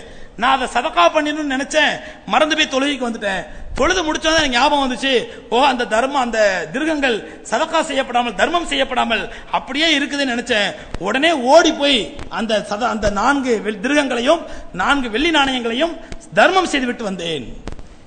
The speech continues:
என்று சொல்லிவிட்டு சொன்னார்கள், "நான் தொழுது முடித்து, ச-, தஸ்பீஹ் எல்லாம் முடித்துவிட்டு, அதற்கு பிறகு வீட்டுக்கு போய் அந்த சதகாவை செய்திருக்கலாம்.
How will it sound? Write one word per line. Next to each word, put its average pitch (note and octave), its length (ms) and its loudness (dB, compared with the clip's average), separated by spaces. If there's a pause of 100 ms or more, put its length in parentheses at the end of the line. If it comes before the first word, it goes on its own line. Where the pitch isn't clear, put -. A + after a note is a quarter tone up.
(460)
என்று G#3 220 -2
சொல்லிவிட்டு C4 400 -2
சொன்னார்கள், A#3 480 0 (200)
"நான் A3 300 0
தொழுது C#4 260 0
முடித்து, C4+ 680 0 (100)
ச-, G#3 220 -2
தஸ்பீஹ் A3+ 280 0
எல்லாம் D4 280 2
முடித்துவிட்டு, C#4+ 920 -2
அதற்கு C#4 340 0
பிறகு D#4 220 2
வீட்டுக்கு D4+ 360 0
போய் D4 340 2 (160)
அந்த B3 220 -4
சதகாவை C4 360 2
செய்திருக்கலாம். B3+ 580 0